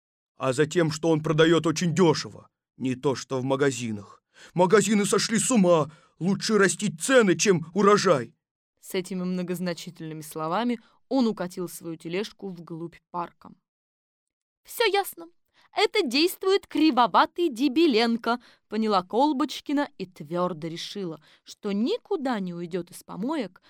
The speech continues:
Speaker 2: пока не задержит и не обезвредит этого кривоватого Дебеленко. Тем временем постепенно закончился день, и к парку подступил мокроватый вечер.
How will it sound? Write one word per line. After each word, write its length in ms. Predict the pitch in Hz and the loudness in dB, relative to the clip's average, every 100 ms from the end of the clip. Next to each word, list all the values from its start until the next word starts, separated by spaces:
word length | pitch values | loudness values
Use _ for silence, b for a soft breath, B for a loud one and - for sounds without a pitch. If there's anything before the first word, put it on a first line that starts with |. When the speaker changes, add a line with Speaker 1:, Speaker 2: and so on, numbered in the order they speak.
| b - | b -18
Speaker 2:
пока 280 | 156 - | -14 -10
не 120 | 165 156 | -10 -8
задержит 680 | 156 147 226 185 - - _ | -10 -4 -2 -4 -10 -20 _
и 100 | 240 | 0
не 120 | 247 208 | 0 0
обезвредит 840 | 185 190 165 156 165 180 165 - | -2 -6 -10 -8 -6 -4 -6 -12
этого 280 | - 180 170 | -16 -16 -18
кривоватого 680 | 175 175 165 165 175 - 170 | -16 -12 -10 -10 -12 -14 -16
Дебеленко. 640 | 160 165 160 165 160 - _ _ _ _ _ _ _ _ _ | -12 -10 -10 -12 -16 -20 _ _ _ _ _ _ _ _ _
Тем 220 | _ 165 156 | _ -16 -12
временем 500 | 180 247 202 165 - _ _ _ - | -10 -8 -10 -14 -20 _ _ _ -14
постепенно 480 | - 240 302 277 208 | -10 -6 -2 -2 -2
закончился 640 | 190 196 196 185 175 - | -6 -8 -12 -12 -14 -14
день, 400 | 156 185 269 311 _ _ _ | -8 -6 -6 -8 _ _ _
и 80 | 190 | -14
к 120 | - | -14
парку 440 | - 240 214 - 294 | -6 -6 -6 -10 -14
подступил 720 | - 214 - 175 190 220 220 - | -12 -14 -14 -14 -10 -10 -10 -16
мокроватый 600 | 180 175 170 170 165 165 | -16 -16 -16 -18 -18 -18
вечер. 480 | 165 165 - - | -16 -16 -20 -20